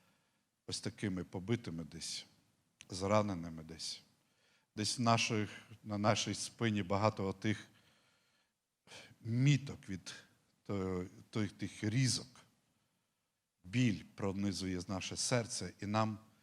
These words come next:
і нам не дуже й хочеться то щось робити, Бога славити. І так хочеться десь комусь просто сісти і пошкодуватися. І інколи, мабуть, таке і треба,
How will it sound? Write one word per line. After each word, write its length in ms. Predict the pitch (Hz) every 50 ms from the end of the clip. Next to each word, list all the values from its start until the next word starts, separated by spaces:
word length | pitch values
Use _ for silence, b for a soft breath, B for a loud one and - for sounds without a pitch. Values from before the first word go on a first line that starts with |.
| _ _ _ _ _ _ _ _ _ _
і 40 | -
нам 220 | 120 135 143 151 143
не 100 | 139 139
дуже 240 | 131 147 135 127
й 40 | 131
хочеться 540 | 127 - - 127 110 - - - - - -
то 160 | - - 90 85 90 - _ _ _ _ _ _ _ _ _ _ _
щось 420 | - - - - 107 95 - - 107
робити, 500 | 92 82 82 92 113 113 107 110 92 80
Бога 360 | 80 85 107 104 92 90 87
славити. 680 | - - - 98 92 92 85 82 - - - 82 80 - _ _ _ _ _ _ _ _ _ _ _ _ _ _ _ _ _ _ _ _ _ _ -
І 60 | 117
так 160 | - 147 139
хочеться 500 | 139 - - 170 156 - - - - 147
десь 260 | 135 135 143 135 139
комусь 400 | - - 147 131 131 127 117 -
просто 520 | - - - - 143 156 147 - - 147 131
сісти 560 | - - - - 123 113 - - - 113 107 b b b b b
і 100 | - 120
пошкодуватися. 1000 | 110 - 110 - - - 117 104 101 107 104 104 101 95 92 95 98 - - 104
І 20 | 120
інколи, 640 | 170 208 240 254 233 254 240 214 - - 165 151 135
мабуть, 400 | 135 127 123 117 113 107 - -
таке 320 | - 107 - 110 101 95
і 40 | 87
треба, 480 | - - 98 98 101 92 95 92 87